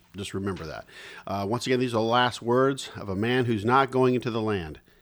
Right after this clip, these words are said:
These are the last words of a man that is not going into the land. Uh, it's been estimated that it's probably about a, a thirty-day period here coming at the end of the forty years wandering in the wilderness.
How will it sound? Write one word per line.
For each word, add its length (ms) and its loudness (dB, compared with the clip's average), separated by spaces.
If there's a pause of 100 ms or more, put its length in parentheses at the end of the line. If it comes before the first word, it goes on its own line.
(300)
These 200 -2
are 40 0
the 120 -4
last 460 0
words 480 -4 (160)
of 80 -10
a 60 -6
man 320 -4
that 80 -8
is 120 -12
not 260 -4
going 200 -4
into 160 -6
the 80 -6
land. 280 -6 (420)
Uh, 460 -2
it's 260 -8
been 240 -2
estimated 420 0
that 80 0
it's 120 -8
probably 260 2
about 280 2
a, 40 -16 (380)
a 40 -18
thirty-day 460 0
period 400 -2
here 160 -2
coming 320 0
at 100 -4
the 80 -4
end 120 0
of 60 -6
the 60 -6
forty 300 -2
years 260 -2
wandering 280 2
in 60 0
the 60 0
wilderness. 520 2